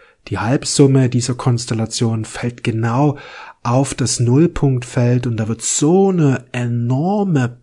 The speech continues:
Power freigesetzt. Es ist ein energetischer Reset,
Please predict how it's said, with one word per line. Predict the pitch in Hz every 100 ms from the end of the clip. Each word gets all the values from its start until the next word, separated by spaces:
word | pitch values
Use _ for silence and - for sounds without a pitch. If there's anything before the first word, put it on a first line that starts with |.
| -
Power | - 147 196 190 117
freigesetzt. | - - 104 95 98 - 95 - - - _ _ _ _ _ _ _ _ _ _
Es | - -
ist | - -
ein | 139 127 -
energetischer | 147 139 135 120 135 202 202 190 - 165 - -
Reset, | 127 127 120 - 175 185 -